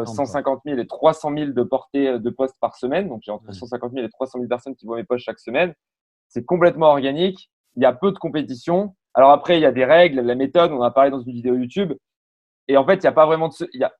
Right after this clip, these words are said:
Speaker 2: il y a pas vraiment de secret. C'est juste que les gens, quand ça marche, ils partagent pas. Et moi, je sais qu'on s'est mis à partager ces tips. Parce que nous, comme on vend une base de connaissances, bah, on a tout intérêt à dire ce qu'on fait. Et en fait, on vend avec cette base de connaissances l'accès à toutes nos compétences et à tout ce qu'on gardait avant pour nous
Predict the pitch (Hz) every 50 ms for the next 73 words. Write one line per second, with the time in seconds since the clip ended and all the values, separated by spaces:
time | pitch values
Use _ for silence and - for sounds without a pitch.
0 | _ _ - 135 - 175 175 175 185 180 185 180 185 - 190 185 190 196 180 185
1 | 160 156 170 165 - 156 139 135 135 131 131 127 123 123 123 _ _ _ _ _
2 | _ _ _ _ _ _ _ _ _ _ _ _ _ - 143 160 160 165 214 214
3 | 214 180 151 - 165 151 175 180 - - - 113 135 123 - 135 123 - - 127
4 | 117 - _ _ _ _ _ _ _ _ _ _ _ _ _ _ - 117 127 143
5 | 147 127 135 123 147 160 131 120 - - 139 143 160 160 151 156 147 - - 143
6 | 135 151 151 - - 123 - - 208 190 - - _ _ _ _ _ _ - 139
7 | 175 196 185 170 151 151 143 127 151 175 175 165 147 139 151 147 123 143 143 -
8 | 143 143 139 - 147 143 139 _ _ _ _ _ _ _ _ _ _ _ - 113
9 | 120 120 117 - - - 190 - 185 165 - 208 208 185 160 143 147 139 - -
10 | 139 135 117 139 120 - 127 127 123 139 - - 143 139 131 123 123 170 185 196
11 | 208 196 - 123 127 123 143 131 139 143 127 143 131 139 139 - 190 185 - 143
12 | 131 131 - 175 151 - - _ - 233 180 165 175 165 - 156 143 147 151 151
13 | 185 202 190 - 139 131 131 - 196 202 - - 139 135 123 - 170 175 165 160
14 | 160 160 160 147 135 143 151 151 - 131 147 156 170 208 196